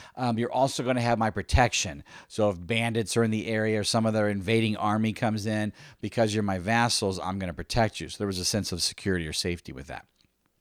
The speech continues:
Well, if there were individuals that were like, "Screw you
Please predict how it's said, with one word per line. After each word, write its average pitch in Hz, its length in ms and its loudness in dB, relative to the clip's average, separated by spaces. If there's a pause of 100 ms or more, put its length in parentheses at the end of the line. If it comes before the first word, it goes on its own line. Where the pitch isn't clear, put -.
(420)
Well, 139 300 10 (380)
if 156 180 8
there 143 140 8
were 127 100 4
individuals 143 760 4
that 127 120 6
were 120 140 6
like, 113 320 4
"Screw 120 320 2
you 185 460 2